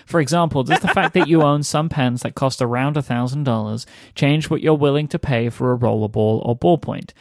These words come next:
Personally, I think my threshold for buying a nice rollerball is now higher than it used to be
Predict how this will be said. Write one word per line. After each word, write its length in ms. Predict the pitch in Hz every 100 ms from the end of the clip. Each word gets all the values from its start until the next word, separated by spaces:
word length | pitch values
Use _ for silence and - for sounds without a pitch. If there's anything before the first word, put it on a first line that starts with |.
| - _
Personally, 440 | - 190 - 175 156
I 60 |
think 220 | 139 151 -
my 180 | 131
threshold 580 | 131 139 135 131 131 120
for 120 | - 123
buying 300 | 123 120 120
a 40 |
nice 300 | 120 113 117
rollerball 540 | 139 139 120 117 117 -
is 200 | 139 131
now 180 | 120 110
higher 380 | 123 117 117
than 120 | 110 110
it 100 | -
used 280 | 135 -
to 80 | -
be 240 | 117 117